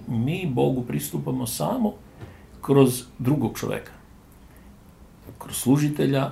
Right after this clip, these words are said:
dakle, u crkvi, episkopa, sveštenika, đakona i naroda Božjeg, odnosno laika. I upravo iz te zajednice, opet,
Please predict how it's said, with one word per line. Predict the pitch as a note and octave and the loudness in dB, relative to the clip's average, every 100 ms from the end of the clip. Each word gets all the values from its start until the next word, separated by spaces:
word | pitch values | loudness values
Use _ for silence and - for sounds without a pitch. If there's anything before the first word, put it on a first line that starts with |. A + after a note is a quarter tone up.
| - | -4
dakle, | B2+ B2 B2+ | -4 -2 -2
u | B2 | -4
crkvi, | B2 C3 B2+ C3 - A#2 - - - - | -2 0 0 -2 -4 -4 -4 -12 -12 -8
episkopa, | C#3 C#3 - B2 - B2 A2+ | -4 -4 -2 -2 0 -2 -2
sveštenika, | - A#2 - A#2 A#2+ A#2 - | -4 -4 -4 -4 -2 -4 -6
đakona | A#2 A#2 A#2 C3 A#2 A#2 - - - | -4 -4 -4 -4 -4 -4 -6 -10 -8
i | B2 C#3 - | -8 -8 -8
naroda | G#2+ A2+ A#2 A2 | -6 -2 -2 -2
Božjeg, | A#2 A#2 A2+ A#2 | -4 -6 -6 -6
odnosno | A#2+ - - - | -6 -6 -6 -6
laika. | G#1+ - - - - - - - - - - - | -6 -8 -14 -18 -20 -20 -20 -20 -20 -20 -16 4
I | C3 | 4
upravo | G3+ G3+ G3+ F3 D#3+ - | 6 4 4 4 2 2
iz | C#3+ C#3 - - | 0 0 -2 0
te | F#3+ B3+ E3 B2+ | 4 4 2 0
zajednice, | A#2 C3 A#2+ A2 A2+ A2 - - | 2 6 6 4 2 -2 -2 0
opet, | B2+ C#3 - | 2 2 -2